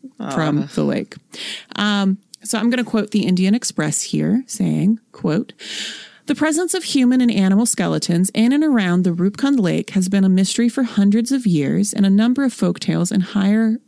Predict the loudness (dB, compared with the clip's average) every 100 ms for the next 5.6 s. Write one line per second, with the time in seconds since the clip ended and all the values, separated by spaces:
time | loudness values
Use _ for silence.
0 | -10 -4 0 2 0 0 2 2 2 2
1 | 0 0 -2 0 0 0 -4 -10 -2 0
2 | 2 0 0 0 2 2 0 0 -4 -6
3 | -12 -18 -4 -2 0 0 0 0 0 0
4 | 0 2 2 0 0 -2 -2 -2 -2 -2
5 | -4 -4 -2 -2 -2